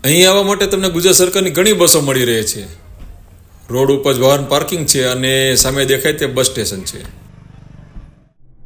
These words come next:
પાર્કિંગથી થોડુંક આગળ ચાલો એટલે સૌપ્રથમ આવે આ તપ્તોદક કુંડ. ચાલો અંદર જઈએ. તુલસીશ્યામ મંદિરના પટાંગણમાં આવેલ ગરમ પાણીના કુંડ પ્રવાસીઓ માટે સૌથી રહસ્યમય અને કુતૂહલ ઊભું કરે છે.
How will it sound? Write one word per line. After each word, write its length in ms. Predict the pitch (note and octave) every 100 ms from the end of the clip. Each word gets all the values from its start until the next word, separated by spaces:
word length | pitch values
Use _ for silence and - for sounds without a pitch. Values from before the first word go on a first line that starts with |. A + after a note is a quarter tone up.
| - - - - - - -
પાર્કિંગથી 480 | A2+ A#2 C#3 C3+ C3
થોડુંક 260 | D3 E3+
આગળ 240 | E3+ D#3 E3
ચાલો 340 | E3+ F#3 E3
એટલે 160 | D#3 D3+
સૌપ્રથમ 520 | D3+ D3+ D#3+ D#3 D3+
આવે 160 | D3+ D3+
આ 60 |
તપ્તોદક 560 | D3+ D3+ - D#3+ D3 C#3+
કુંડ. 260 | - A#2+ G#2+ F#2+ - - -
ચાલો 280 | B2+ C#3 D#3+ F#3 - -
અંદર 200 | A#2+ A#2+
જઈએ. 380 | G2+ G2+ F#2+ G2 - - - - - - - -
તુલસીશ્યામ 440 | D#3 E3 E3 G3
મંદિરના 340 | F#3+ G3+ G3
પટાંગણમાં 600 | G3 F#3+ F#3+ F#3 F#3+ F#3 F3+
આવેલ 180 | F#3
ગરમ 260 | E3+ D#3+ F3
પાણીના 280 | F3+ F3+ F3
કુંડ 260 | F3 F3
પ્રવાસીઓ 400 | F3 D#3 E3+ F3+
માટે 220 | E3+ E3 D3+
સૌથી 340 | D#3 - D3+
રહસ્યમય 560 | D3 D#3 D3+ F3 F#3+ F#3+
અને 140 | E3+
કુતૂહલ 500 | - - F3+ G#3 F#3
ઊભું 240 | D#3 C3 A2+
કરે 180 | A2 G#2
છે. 160 | -